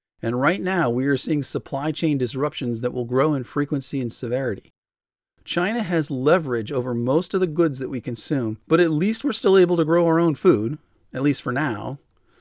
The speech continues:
But don't worry, because the globalists are quietly working on that too. So China is on one side. They have the world's largest army, and soon will have the largest navy. They are extremely sophisticated in space operations,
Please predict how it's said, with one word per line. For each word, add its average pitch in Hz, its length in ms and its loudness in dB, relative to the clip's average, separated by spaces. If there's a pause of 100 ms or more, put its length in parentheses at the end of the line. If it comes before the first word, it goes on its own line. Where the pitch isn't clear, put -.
But 120 120 -4
don't 190 220 4
worry, 135 360 2
because 123 260 -6
the 131 60 -4
globalists 147 500 4
are 135 60 -2
quietly 147 380 -2
working 147 340 -2
on 147 120 -2
that 147 180 -4
too. 175 320 0 (1120)
So - 140 0
China 247 340 0
is 180 120 0
on 160 180 4
one 151 180 0
side. - 320 -12 (460)
They 156 120 4
have 151 100 4
the 139 80 2
world's 127 240 2
largest 113 320 0
army, 214 400 2 (160)
and - 140 -4
soon 196 280 2
will 165 100 4
have 156 160 2
the 139 80 0
largest 139 380 0
navy. 127 460 -4 (520)
They 147 100 0
are 131 80 2
extremely 202 540 0
sophisticated 151 720 0
in 120 100 -2
space 175 340 0
operations, 170 760 -4